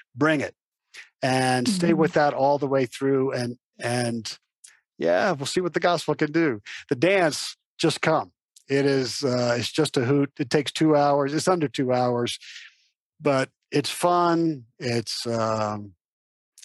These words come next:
Speaker 1: yeah, yeah, you'll, your, your people will get a kick out of it. And let us know. We'd like to know the results. We'd like to, uh,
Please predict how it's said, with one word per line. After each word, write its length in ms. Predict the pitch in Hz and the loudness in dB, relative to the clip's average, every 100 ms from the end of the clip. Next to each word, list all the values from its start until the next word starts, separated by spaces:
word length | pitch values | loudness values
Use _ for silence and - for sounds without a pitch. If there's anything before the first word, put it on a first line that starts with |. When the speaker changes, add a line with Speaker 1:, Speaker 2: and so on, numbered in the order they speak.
| - _ - | -20 _ -4
Speaker 1:
yeah, 260 | 110 107 101 _ _ - | -2 0 -2 _ _ -8
yeah, 180 | - - | -6 -6
you'll, 280 | 147 131 120 - _ - 147 | -4 -4 -4 -10 _ -8 0
your, 180 | 151 147 | 0 2
your 140 | 151 | -2
people 300 | - 127 117 | 0 -4 -4
will 80 | 110 | -4
get 140 | 113 | -4
a 60 | 107 | -4
kick 280 | - 104 104 | -6 -4 -4
out 160 | 98 | -6
of 60 | 101 | -2
it. 60 | |
And 100 | 151 | 2
let 140 | 202 277 | 2 2
us 160 | - | 0
know. 220 | 220 285 123 | 0 0 2
We'd 180 | 170 | 2
like 140 | 226 214 | 2 2
to 100 | 196 | 2
know 240 | 208 220 | 4 4
the 100 | 202 | 2
results. 440 | 190 170 214 175 - | 0 2 2 0 0
We'd 60 | |
like 160 | 170 175 | -2 0
to, 160 | 165 143 - - _ _ | -2 -4 -10 -20 _ _
uh, 340 | 143 143 139 | 2 2 2